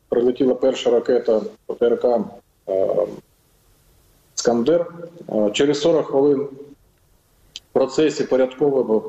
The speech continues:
порятункової операції прилетіла друга ракета.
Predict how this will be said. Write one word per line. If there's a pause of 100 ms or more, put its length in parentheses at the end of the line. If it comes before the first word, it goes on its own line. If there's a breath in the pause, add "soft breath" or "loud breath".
(160)
порятункової
операції (100)
прилетіла
друга
ракета.